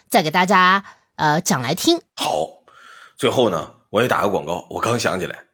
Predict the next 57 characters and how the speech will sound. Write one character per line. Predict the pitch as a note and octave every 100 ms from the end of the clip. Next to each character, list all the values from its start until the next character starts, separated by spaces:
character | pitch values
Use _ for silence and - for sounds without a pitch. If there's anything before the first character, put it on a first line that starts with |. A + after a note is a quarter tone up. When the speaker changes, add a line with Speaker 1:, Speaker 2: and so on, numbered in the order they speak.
| -
Speaker 2:
我 | B2+ G3+
也 |
有 | F3
个 | F#2+
音 | A2 B2
频 | G2+
的 | G2+
节 | F#2 D2
目。 | D3 - - - G#3+ E5 - -
Speaker 1:
啊， | C#4 D4+ D4 - _ - _ - - _ _ - - - - -
快 |
给 | C#4+
大 | G#3+ G3+
家 | F#3+
说 | - G#3
说。 | G3 - _ _ -
Speaker 2:
在 | D3+
这 | B2+ A#2
个 | F#2 E2+ E2+ -
爱 | D#3
发 | A#2+ D#3
电 | F3 A3 - - _
那 | D3
儿 | D3
有 | F#2
一 | E2
个 | G2+
呀， | F2+
相 | - - E3
望 | F3+ B2+
书 | - F3
馆 | B2
儿。 | - D#2 - - _ _ _ _ _
大 | -
家 | D#3 D#3
如 | E3
果 | C3 E2
平 | E2 - D3+
时 | - G2+ A#2
听 | - D3+
完 | C#3+
我 | D3
们 | E2+ F#2
这 | A#2
个 | A2+ G#2+
故 | - C#3+
事 | A2+
里 | F2+ F#2
我 | F#2+
讲 | B2+ B2 D2
的 |
部 | F2 A2
分 | F#2
呀， | D2+
没 | E2+ C3
听 | - D3+
够， | F#3+ C#3+ -